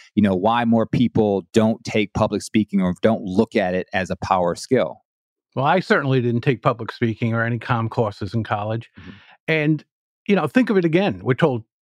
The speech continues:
Speaker 2: "Don't speak till you're spoken to." All those things, "Don't speak, don't speak, don't speak." And then we get in the third grade and the teacher says, "Mark, come up here and,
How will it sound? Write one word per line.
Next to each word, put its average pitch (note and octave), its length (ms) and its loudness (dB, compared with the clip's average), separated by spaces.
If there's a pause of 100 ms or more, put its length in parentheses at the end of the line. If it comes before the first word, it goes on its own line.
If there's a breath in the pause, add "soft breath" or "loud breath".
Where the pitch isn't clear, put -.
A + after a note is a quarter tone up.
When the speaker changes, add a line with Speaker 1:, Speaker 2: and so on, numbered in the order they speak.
(300)
Speaker 2:
"Don't E3 180 2
speak E3 240 -2
till E3+ 100 4
you're D3 120 2
spoken D3 360 0
to." G2+ 100 -6
All C#3 180 2
those D#3 180 0
things, C#3 220 0
"Don't C3+ 160 -2
speak, - 260 -4
don't B2+ 160 -2
speak, B2 260 -4
don't A2 220 -4
speak." F#3 320 0
And C3+ 140 0
then D#3 100 2
we D#3+ 80 2
get D#3+ 160 -2
in D#3 80 -4
the C#3+ 60 0
third D3+ 280 0
grade E3 280 2
and A#2+ 60 -4
the A#2+ 80 -2
teacher D3 260 -2
says, C3 260 -2 (800 soft breath)
"Mark, D4 320 2
come D4+ 160 6
up C#4+ 140 -2
here A#3+ 220 4
and, G#3 180 2